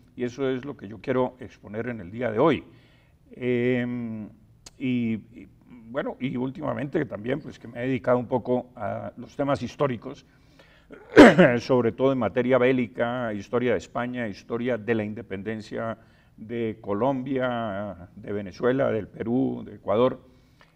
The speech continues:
eh, y las gestas independentistas, pero estudiando más profundamente, digamos, los temas históricos y respaldados por la documentación existente. <clears throat> Entonces, pues, he hecho, digamos que,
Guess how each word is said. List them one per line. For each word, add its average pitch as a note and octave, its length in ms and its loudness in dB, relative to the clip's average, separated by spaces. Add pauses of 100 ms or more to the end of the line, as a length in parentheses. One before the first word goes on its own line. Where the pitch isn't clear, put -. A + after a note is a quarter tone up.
(140)
eh, G#2+ 400 -4
y A2+ 60 -6
las A2+ 240 -2
gestas A#2 560 0
independentistas, A2+ 920 -6
pero F#2+ 460 -14
estudiando A#2 760 -6 (260)
más B2 200 -8
profundamente, A#2+ 600 -8
digamos, A2 300 -4
los G2+ 160 -10
temas A#2 300 -8 (460)
históricos C3 720 0
y - 40 -14
respaldados B2+ 640 -2
por B2+ 180 -12
la B2 80 -4
documentación A#2 720 -8
existente. B2 520 -6 (640)
<clears throat> - 1080 -6
Entonces, A2+ 520 -8
pues, - 340 -14 (200)
he B2 160 -6
hecho, A#2 400 -10 (680)
digamos B2 400 -12
que, F#2+ 400 -10